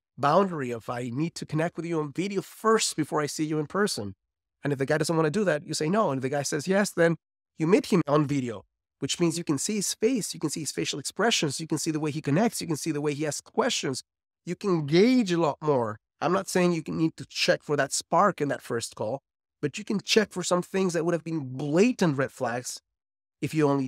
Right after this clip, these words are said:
talk to the guy on the phone or if you only text on the app. So when you see the guy and you ask great questions and you qualify, guess what happens? You either move to the date, which will be a much better date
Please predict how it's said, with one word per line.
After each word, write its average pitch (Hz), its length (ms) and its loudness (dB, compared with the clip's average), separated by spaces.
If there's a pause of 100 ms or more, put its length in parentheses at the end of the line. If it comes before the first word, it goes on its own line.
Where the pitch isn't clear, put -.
talk 170 220 0
to 175 80 -6
the 165 40 0
guy 156 140 0
on 151 80 -2
the 147 60 -4
phone 147 340 2 (320)
or 139 80 0
if 135 60 -2
you 143 80 0
only 135 140 0
text - 280 -8
on 117 100 -8
the 113 120 -8
app. - 200 -14 (300)
So - 140 -4
when 143 260 -2
you 143 100 -6
see - 340 0
the 277 120 0
guy 131 300 0
and 123 180 -4
you 120 120 0
ask 208 180 2
great 185 180 -2
questions 135 340 -2
and 117 140 -4
you 117 60 -8
qualify, 214 840 0 (240)
guess 175 160 0
what 220 120 0
happens? 247 500 -4 (280)
You - 180 -2
either 135 200 0
move 165 220 0
to 202 80 -2
the 190 80 4
date, 156 260 2
which - 180 -8
will 139 80 -2
be 127 140 -4
a 110 80 -4
much 123 400 0
better 190 180 2
date 143 380 -4